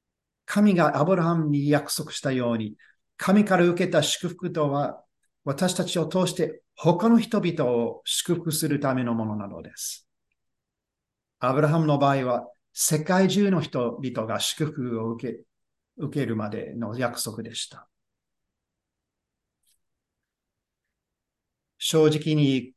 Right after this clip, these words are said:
告白すると、私はよく他人を思いやるよりも自己中心的であることが多いにもかかわらず、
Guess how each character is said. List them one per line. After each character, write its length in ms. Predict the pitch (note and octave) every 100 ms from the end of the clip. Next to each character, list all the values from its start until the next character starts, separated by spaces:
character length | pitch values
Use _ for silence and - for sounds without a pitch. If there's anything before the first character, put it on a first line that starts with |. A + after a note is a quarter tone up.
| _
告 200 | - D3
白 220 | C#3+ -
す 140 | - D#3
る 140 | C3
と、 360 | C3+ A#2+ - - _ _ _ _ _ _
私 340 | C3+ A#2 D3+ E3+
は 140 | D#3
よ 180 | D#3 D#3
く 400 | D#3 D#3+ - - _ _ _ _
他 160 | - F3
人 240 | F#3+ F#3
を 80 | E3
思 280 | C#3 C#3+ D#3+
い 80 | D#3+
や 100 | D#3
る 160 | D3+
よ 140 | C#3+ C#3+
り 140 | C#3+
も 340 | C#3 C3 - _ -
自 280 | A2+ -
己 180 | D3+ F#3
中 240 | F3 G3 G3
心 400 | - D#3 C3+ B2
的 320 | B2+ - A#2+
で 180 | B2+ A#2+
あ 100 | B2
る 100 | B2
こ 140 | C3
と 160 | A2 G#2+
が 280 | G#2+ G#2+
多 240 | D3 D3 D#3
い 120 | D3
に 120 | C3
も 140 | A2+ G#2
か 160 | C3
か 100 | A#2+
わ 120 | B2
ら 100 | B2
ず、 240 | A#2 A#2+